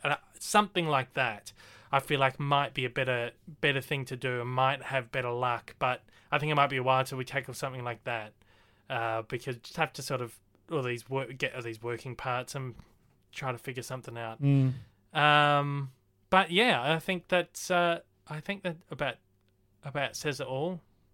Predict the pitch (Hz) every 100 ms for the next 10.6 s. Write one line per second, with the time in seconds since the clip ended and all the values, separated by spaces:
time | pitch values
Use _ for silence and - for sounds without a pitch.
0 | 180 180 170 151 127 - 269 285 170 -
1 | 175 175 226 196 170 - 196 160 123 156
2 | - _ _ _ _ - - - 196 247
3 | 339 156 - 156 190 143 123 127 180 -
4 | 160 - - 160 147 147 147 160 160 190
5 | - 180 160 160 165 175 175 156 135 160
6 | 185 196 170 165 160 160 156 143 - 160
7 | 156 151 156 156 143 - - - - -
8 | - - - - - - - - 160 165
9 | 175 180 - 180 165 165 147 - 175 170
10 | 165 156 160 156 156 160